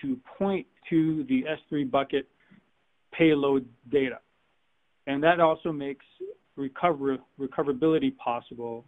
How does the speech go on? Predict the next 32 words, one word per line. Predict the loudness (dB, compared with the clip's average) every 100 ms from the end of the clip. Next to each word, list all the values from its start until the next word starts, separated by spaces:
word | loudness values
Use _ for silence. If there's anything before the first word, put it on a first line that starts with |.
| _
uh, | -8 -6 -6
as | -6 -4
well. | -2 -2 -4 -6
So | -4
that | -2 -2
dehydrated | 0 2 2 0 -6 -12 -6 2 2 2
V | -2
B | -2 2
K | 6 6
is | 4
also | 0 -2
called | -2 -2 -2
a | -4
shell | 0 2
V | 2
B | 0 -2
K, | 0 0 -2 -8 -20 _
and | -2 -2
essentially | 0 0 0 -2 0 0 -2 -6
we | -8 -4 -4 -2
will | 0 2
reduce | 2 2 8 8 8 4 _ _ _ _ -4
the |
amount | -2 0 0
of | 0
data | 2 2 0 -4
that | -4 -4
actually | -6 -6 -4
lives | -2 0 0 -2
on | -6 -6
block | -6 -6 -8 -10
storage, | -8 -4 -4